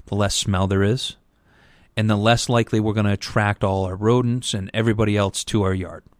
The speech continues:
You know, raccoons, squirrels, chipmunks, you know, all of that. Raccoons especially, you know, skunks.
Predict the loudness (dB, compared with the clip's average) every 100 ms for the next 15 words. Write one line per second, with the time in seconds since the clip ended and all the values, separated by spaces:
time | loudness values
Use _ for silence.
0 | _ -20 -12 -6 -4 0 0 0 0 0
1 | 2 4 4 2 0 -4 -10 -18 -20 -12
2 | -2 4 8 8 8 6 4 0 -6 -10
3 | -2 0 2 2 4 4 0 -4 -10 -10
4 | _ _ -6 -6 -4 -2 0 -2 -6 -2
5 | -2 2 2 2 0 -10 -14 -14 -2 -2
6 | -2 -8 -18 -20 _ _ _ -6 -6 -6
7 | 0 4 4 2 -4 -6 -6